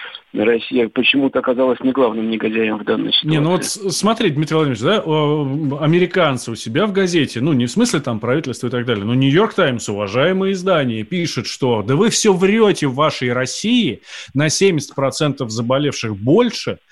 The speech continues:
Speaker 2: и, э, вообще вы даже не краснеете». Ну, мид, э,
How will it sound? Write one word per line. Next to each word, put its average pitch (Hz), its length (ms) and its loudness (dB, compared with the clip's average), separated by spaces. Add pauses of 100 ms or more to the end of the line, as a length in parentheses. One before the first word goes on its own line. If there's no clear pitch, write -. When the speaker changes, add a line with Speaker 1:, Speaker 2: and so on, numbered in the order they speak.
(280)
Speaker 2:
и, 147 480 2
э, 131 480 0
вообще 139 320 0
вы 165 120 2
даже 147 260 0
не 139 80 0
краснеете». 139 720 -4
Ну, 147 180 2
мид, 196 340 4
э, 165 380 -4